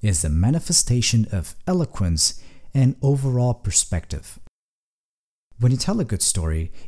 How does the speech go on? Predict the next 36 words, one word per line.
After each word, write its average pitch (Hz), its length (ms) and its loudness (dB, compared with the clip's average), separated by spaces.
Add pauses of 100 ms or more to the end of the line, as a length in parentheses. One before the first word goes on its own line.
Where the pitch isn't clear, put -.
it 127 180 0
means 127 440 4
that 107 220 0
you 95 100 2
have 85 340 0
lived 131 400 0
your 90 160 0
life 82 540 -2 (260)
to - 140 -2
the 151 100 -2
point 131 460 2 (160)
of 87 340 0
wanting 85 260 0
to - 140 -8
share 90 300 -2
it - 180 -8
or 85 140 -2
being 107 400 0
worthy 120 400 -2
of - 120 -2
sharing. 69 440 -6 (840)
That 165 160 2
is 151 120 2
a 117 60 2
good 104 220 0
analysis 85 520 2
that 71 140 -6
you 71 80 -6
can 78 220 -6
take 87 320 -2
from 76 440 -2
someone 123 420 2
who 87 120 0
tells 131 360 0
good - 140 -6
stories. - 480 -6